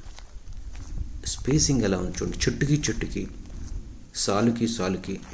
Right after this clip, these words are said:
ఇంత ప్రాపర్ స్పేసింగ్ పెట్టుకుంటే రైతుకి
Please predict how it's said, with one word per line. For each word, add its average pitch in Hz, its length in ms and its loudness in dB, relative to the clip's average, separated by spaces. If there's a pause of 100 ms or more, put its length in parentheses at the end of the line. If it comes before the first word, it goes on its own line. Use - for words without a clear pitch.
(400)
ఇంత 117 320 4
ప్రాపర్ 117 480 4
స్పేసింగ్ 117 540 4
పెట్టుకుంటే 98 600 -2 (640)
రైతుకి 135 640 4